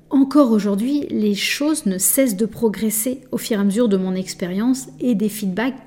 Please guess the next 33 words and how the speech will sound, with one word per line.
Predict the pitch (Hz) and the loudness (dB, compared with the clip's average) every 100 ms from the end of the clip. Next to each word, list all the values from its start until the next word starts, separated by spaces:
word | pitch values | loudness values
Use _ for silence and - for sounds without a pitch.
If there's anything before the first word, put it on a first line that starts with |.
| - - | -20 -2
des | 208 180 | 0 2
élèves | 190 214 - | 0 -2 -2
que | 208 | -4
je | 190 | -2
reçois. | 185 175 - - | -4 -6 -8 -12
Donc | - 202 | -10 -6
évidemment, | 214 190 214 220 | -2 0 2 0
aujourd'hui, | 190 196 | 0 0
elles | 190 | -2
sont | 185 196 | -4 -4
beaucoup | 160 185 208 | -2 -4 -4
plus | 226 | 0
nombreuses | 226 226 277 311 - - - - - | 2 2 0 -2 -6 -16 -16 -18 -4
que | 196 190 | -2 0
juste | 208 233 214 202 | -2 -4 -4 -4
quatre, | 214 220 - 196 | -4 -6 -4 -2
euh, | 185 185 196 190 202 196 - | 0 -2 -2 -4 -4 -8 -8
quatre | 226 220 202 | -8 -6 -2
bêta-testeuses, | 180 214 214 208 208 - 285 311 311 - - - | 0 0 -2 -2 -4 -2 -2 -2 -6 -18 -20 0
mais | 202 240 | 4 4
c'est | 247 202 - - - | 4 -4 -6 -18 0
toujours | 311 262 285 277 | 2 4 0 0
la | 214 196 | 0 0
même | 208 | 0
façon | 220 226 220 254 | -2 -4 -2 0
de | 233 | 0
procéder | 190 - - 240 - 208 196 240 247 - | -2 -6 -4 -4 -2 -2 0 0 -2 -8
que | - 220 220 220 | -2 2 4 2
j'ai, | 185 - 185 185 - 180 190 - 294 - | 0 -2 -2 -2 -4 -6 -8 -10 -16 -6
que | 208 | -4
j'ai | 196 | -2
gardée. | 175 202 196 175 214 - - - - - - | 0 0 -2 -4 -4 -6 -20 -20 -20 -12 -2
Donc | 196 | -2